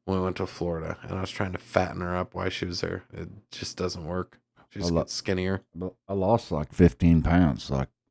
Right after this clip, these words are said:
Speaker 2: unintentionally. I
Speaker 1: That's
Speaker 2: don't
Speaker 1: crazy.
Speaker 2: Might be something, like,
Speaker 1: Can I, can I give you fifteen pounds?
Speaker 2: I mean, I'll take it. Whatever. I mean, we're
Speaker 1: I'll give it to you.
Speaker 2: Yeah.
Speaker 1: <laughs>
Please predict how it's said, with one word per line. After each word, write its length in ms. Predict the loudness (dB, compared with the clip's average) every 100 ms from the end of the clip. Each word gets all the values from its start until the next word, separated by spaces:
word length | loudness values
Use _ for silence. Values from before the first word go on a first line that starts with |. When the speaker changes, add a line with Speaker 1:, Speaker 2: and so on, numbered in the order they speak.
| 0
Speaker 2:
unintentionally. 840 | 4 4 4 4 2 0 -6 -6
I 60 | -8 -12 _ -20 _ _ _ _ _ _ -2
Speaker 1:
That's 120 | 0
Speaker 2:
don't 140 | 0 -4
Speaker 1:
crazy. 440 | -12 -12 -12 -14 -2
Speaker 2:
Might 160 | 2
be 120 | 2 2
something, 540 | 2 0 0 -4 -4 _ -8
like, 160 | -6
Speaker 1:
Can 80 | -4
I, 80 | -8 _ _ _
can 120 | 0
I 20 | 2
give 160 | 2
you 60 | -2
fifteen 420 | -2 -2 0 0
pounds? 460 | 4 2 2 -4 -20 _ _
Speaker 2:
I 40 | -4
mean, 140 | 0
I'll 120 | 0
take 340 | 0 -2 -2 -2
it. 140 | -8 -4
Whatever. 460 | -2 2 2 0 -6 -2
I 60 |
mean, 200 | 4 6 8
we're 200 | 6 4
Speaker 1:
I'll 200 | 2 6
give 200 | 6 6
it 140 | 4
to 100 | 2
you. 80 | 4 6
Speaker 2:
Yeah. 300 | 6 8 4 4
Speaker 1:
<laughs> 1120 | 0 0 -20 -20 -20 -20 _ _ _ _